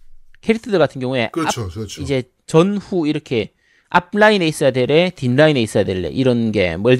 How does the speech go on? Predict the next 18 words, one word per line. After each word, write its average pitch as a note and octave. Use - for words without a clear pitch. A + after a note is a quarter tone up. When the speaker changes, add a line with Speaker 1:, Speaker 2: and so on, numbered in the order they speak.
Speaker 1:
들면 A#2
얘들의 D3
공격력이라든지 D3+
생명력이라든지 G#2+
뭐, F2+
물리 E3
방어력, G2+
마법 G#2+
방어력, G2
요의 A#2+
특징에 -
따라 A#2
가지고, D#2+
그리고 A3
캐릭터별로 C4
다 D#3+
스킬이 C#4+
있거든요. A2+